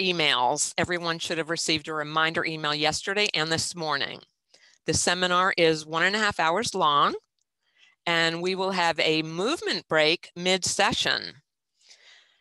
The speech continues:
When this meeting ends, a two-question survey should appear on your computer screen or your phone or your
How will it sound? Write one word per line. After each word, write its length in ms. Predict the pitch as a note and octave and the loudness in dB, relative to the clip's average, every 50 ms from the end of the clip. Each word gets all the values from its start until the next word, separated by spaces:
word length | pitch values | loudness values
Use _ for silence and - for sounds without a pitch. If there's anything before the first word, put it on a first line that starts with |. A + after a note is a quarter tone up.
| _ _ _ _ | _ _ _ _
When 280 | _ F3+ F#3 F#3 F#3 F#3+ | _ -4 0 0 2 2
this 240 | F#3 F#3 F3+ - - | 2 2 2 0 0
meeting 340 | G3 F#3 F3+ F3 F3 F3+ - - | 0 2 2 2 0 -2 -2 -2
ends, 640 | G#3 A#3 B3 G#3+ F#3 D#3+ D#3 D#3 D#3 D3 - - - - | 0 2 4 4 2 2 0 -4 -6 -4 -4 -6 -2 0
a 100 | F3+ E3+ D#3+ | 0 0 0
two-question 800 | - - C4+ B3 - _ - - G3+ G#3 - - - F#3+ F#3 | 0 -4 -6 -6 -8 _ -2 0 0 0 0 -2 -4 -4 -4
survey 500 | F3+ - - B3 A#3 A#3 A#3 F#3 E3 D3+ | -4 -2 0 2 2 2 4 4 2 2
should 240 | D3+ - - F#3 E3+ | 2 0 -2 0 0
appear 380 | F3 - - A#3+ G3 G3+ G3+ - | -2 -2 0 0 2 4 4 4
on 220 | F#3 F3+ F3 F3 | 2 2 2 2
your 120 | F3 E3 | 0 -2
computer 540 | D#3+ - F3+ E3+ - - G3+ F3 F3 F3 F3 | -2 -2 -6 -8 -6 -4 -4 -2 -2 -2 -2
screen 640 | E3 - - - - C#3 C3+ C3 A#2+ C3 C3+ - - _ _ - | -2 -4 -6 -4 -2 -2 0 0 0 -2 -6 -8 -14 _ _ -10
or 140 | - F#3 G3 | -6 -6 -4
your 120 | F#3+ F#3+ | -2 -4
phone 380 | F#3+ - - E3+ E3 D#3+ D#3+ D#3+ | -4 -2 0 0 0 0 0 -2
or 140 | D#3+ D#3+ D#3+ | -2 -2 0
your 320 | E3 E3+ E3+ E3+ F3 - | 0 0 0 0 -2 -4